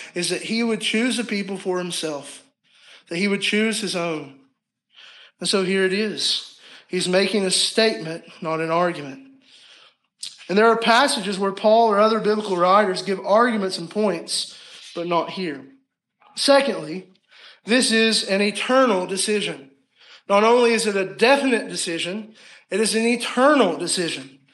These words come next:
It says, "Before the foundation of the world." In chapter two, we're told that we're saved by grace,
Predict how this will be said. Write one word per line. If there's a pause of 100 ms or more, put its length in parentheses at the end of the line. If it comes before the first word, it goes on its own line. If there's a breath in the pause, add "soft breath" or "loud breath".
(560 soft breath)
It
says,
"Before
the
foundation
of
the
world." (840 loud breath)
In
chapter
two,
we're
told
that (200 loud breath)
we're
saved
by
grace,